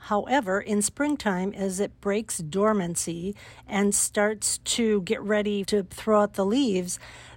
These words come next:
the freezing and thawing cycle of the weather helps to make the tree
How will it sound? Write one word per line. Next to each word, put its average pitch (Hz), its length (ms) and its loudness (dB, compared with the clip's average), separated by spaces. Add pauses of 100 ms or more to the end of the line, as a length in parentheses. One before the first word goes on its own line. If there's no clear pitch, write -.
the 214 100 2
freezing 254 680 2
and 202 220 2
thawing 196 640 2 (160)
cycle 220 600 0
of 175 220 0
the 202 120 4
weather 180 560 0 (300)
helps - 500 0
to 208 400 -2
make 202 420 0
the 214 120 4
tree 202 560 2